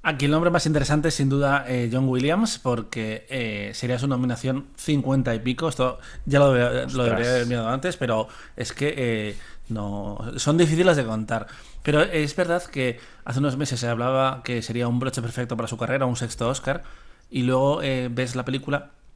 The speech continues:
Speaker 1: y te das cuenta que es una partitura muy discreta, sorprendentemente
Speaker 2: Sí,
Speaker 1: discreta para
Speaker 2: sí.
Speaker 1: lo que es John Williams.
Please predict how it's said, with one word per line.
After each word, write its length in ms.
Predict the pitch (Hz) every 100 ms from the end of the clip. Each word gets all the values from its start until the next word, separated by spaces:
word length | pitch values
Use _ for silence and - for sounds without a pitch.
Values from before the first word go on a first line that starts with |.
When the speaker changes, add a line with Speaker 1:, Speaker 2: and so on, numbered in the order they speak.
| - - -
Speaker 1:
y 80 | 131
te 80 | 127
das 100 | 110
cuenta 220 | 135 135
que 60 | 135
es 80 | 131
una 140 | 131
partitura 360 | 139 123 135 143
muy 240 | 127 127
discreta, 400 | 151 - 143 -
sorprendentemente 680 | 110 110 117 123 135 143 143
Speaker 2:
Sí, 40 | 139 165
Speaker 1:
discreta 200 | 165 170
para 140 | 160
Speaker 2:
sí. 120 | 127 143
Speaker 1:
lo 40 |
que 100 | 120
es 160 | 147 - - - - - 123
John 260 | 147 147
Williams. 560 | 135 160 127 117 110